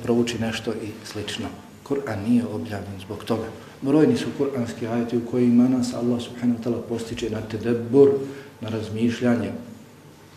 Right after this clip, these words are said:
"Efela yetedabbaruna al-Qur'an am ala qulubin aqfaluha?" Zašto oni ne razmisle o Kur'anu? Zašto ne razmišljaju o Kur'anu? Ili su im to na njihovim srcima katanci?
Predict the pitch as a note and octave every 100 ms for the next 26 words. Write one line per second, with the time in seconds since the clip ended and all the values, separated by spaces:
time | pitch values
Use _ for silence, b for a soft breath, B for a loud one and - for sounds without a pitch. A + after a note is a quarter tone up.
0 | B B - A#2+ A#2+ B2+ B2 A#2 A2+ A#2
1 | A2+ A#2+ A#2 A#2+ B2+ C3+ C3+ C3 B2 -
2 | C3 - D#3 C3+ A#2+ C#3 E3 D#3+ D#3 D3
3 | D3+ C#3+ C#3+ C#3 B2 A#2 - B2+ A#2 A2+
4 | A2+ G#2+ A#2+ C#3+ - C3+ C#3 B2 A#2+ A#2+
5 | D3+ D#3 - C3+ A#2+ - - A2+ B2 B2
6 | A#2+ - - C3 C3 - B2+ B2 A#2+ B2
7 | C#3 C#3+ B2+ A2 C3 - A#2+ A#2+ B B
8 | B C#3 C3 - C3+ B2 A#2+ D3 B2+ A2
9 | A2+ B2 C3 A#2+ - - - A2+ G#2 A#2
10 | A2 A2 G2 -